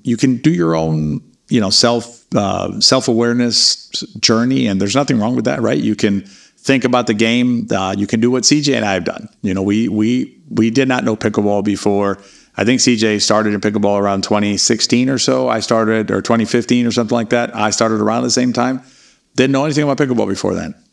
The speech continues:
And I've been on this journey to learn this sport and to really get into it. And I've spent countless hours studying the game and, and game tapes and things like that. There's nothing stopping you from doing the same thing.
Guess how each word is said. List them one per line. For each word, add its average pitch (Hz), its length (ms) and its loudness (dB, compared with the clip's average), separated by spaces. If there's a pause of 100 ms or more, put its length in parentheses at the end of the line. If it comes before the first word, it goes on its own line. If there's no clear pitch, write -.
(200)
And 101 180 0
I've 104 160 0
been 113 140 2
on 110 140 0
this 101 140 0
journey 107 340 0
to 101 120 -2
learn 101 300 0
this 110 140 0
sport 113 360 0
and 92 200 -2
to 95 100 -2
really 98 340 0
get 98 160 0
into 107 320 0
it. 135 80 0
And 98 140 -2
I've 95 100 0
spent - 280 -4
countless 107 420 -2
hours 107 280 0
studying 113 460 0
the 110 60 -2
game 110 400 0
and, 90 280 -4
and 92 320 -4
game 107 280 2
tapes 120 340 0
and - 80 0
things 110 180 0
like 104 160 -2
that. 113 280 -4 (680)
There's 101 360 0
nothing 131 260 0
stopping 135 340 0
you 135 60 2
from 123 160 -2
doing 123 140 0
the 117 80 -2
same 110 200 0
thing. 139 260 -4